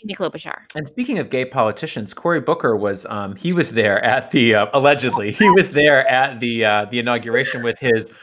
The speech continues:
Speaker 2: um,
Speaker 1: <laughs>
Speaker 2: girlfriend slash beard, Rosario Dawson.
Speaker 1: I, w-, all allegedly, right? But w-,
Speaker 2: Right.
Speaker 1: what do, do, what's our confidence level in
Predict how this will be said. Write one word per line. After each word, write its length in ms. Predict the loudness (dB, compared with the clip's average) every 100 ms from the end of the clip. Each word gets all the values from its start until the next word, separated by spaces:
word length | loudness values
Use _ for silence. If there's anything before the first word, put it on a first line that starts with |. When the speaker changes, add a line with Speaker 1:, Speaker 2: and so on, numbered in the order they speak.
| -20 -20 -6
Speaker 2:
um, 340 | 0 2 2 0
Speaker 1:
<laughs> 20 |
Speaker 2:
girlfriend 760 | 2 4 4 2 0 0 -2
slash 320 | -2 0 0 -4
beard, 440 | -4 0 0 0
Rosario 580 | 0 0 2 2 2 0
Dawson. 640 | 0 0 0 -4 -12 -10 -12 _ _ _ _ _ _ _ -20 -20 -20 _ -6
Speaker 1:
I, 800 | 0 2 2 0 -2 -4 -4 -6 -10 _ _ -18 -18 _ _
w-, 240 | -10 -8 -10 -14 -20 _ _ _ 2
all 260 | 4 4 4
allegedly, 600 | 0 -2 -4 -4 -4 -4
right? 280 | -2 0 -2 _
But 160 | -2 -2
w-, 140 | -2
Speaker 2:
Right. 120 | 0
Speaker 1:
what 100 | 0
do, 180 | -2 -6 _ -20 _ _ -4
do, 480 | -2 0 -2 -4 -6 -6 -8
what's 280 | -6 -4 0
our 80 | 0
confidence 1000 | 2 0 2 0 0 -2 -6 -16 -20 -20 _
level 480 | 0 0 0 -4 -4 -4
in 480 | -2 0 -4 -8